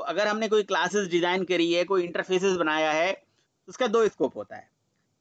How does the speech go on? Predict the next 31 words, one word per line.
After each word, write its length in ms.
या 180
तो 180
हम 140
उसकी 200
accessibility 500
किसी 200
को 100
देना 240
चाहते 340
हैं 180
या 100
तो 100
नहीं 140
देना 200
चाहते 320
हैं। 880
<clears throat> 20
देना 240
चाहते 280
हो 40
तो 100
public 240
बना 220
दें, 140
नहीं 120
देना 180
चाहते 220
हो 60
डिफॉल्ट 340
छोड़ 160
दें, 140